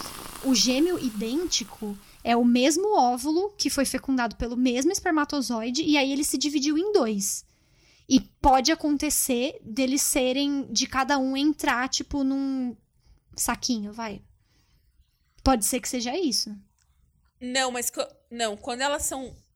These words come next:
Speaker 2: peraí, não. Mas bivitelinos não são idênticos. Gêmeos. Gente, eu, do nada a gente cai no
Speaker 1: Não, é porque eu descobri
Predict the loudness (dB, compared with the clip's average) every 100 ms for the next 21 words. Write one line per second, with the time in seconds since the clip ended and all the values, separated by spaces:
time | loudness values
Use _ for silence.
0 | -14 -6 -4 -4 -6 -12 -14 _ -6 -6
1 | -6 -8 -12 -8 -6 -6 -10 -12 -12 -10
2 | -12 -10 -10 -10 -14 -16 -18 -20 -20 _
3 | _ _ _ _ -16 -10 -10 -10 -12 -12
4 | -10 -8 -10 _ -10 -6 -4 -2 -2 0
5 | 0 0 -2 -2 -4 -4 -4 -6 -8 -8
6 | -4 -4 -4 -8 -6 -6 -4 -4 0 4
7 | 6 4 4 2 4 2 2 0 0 0
8 | 2 2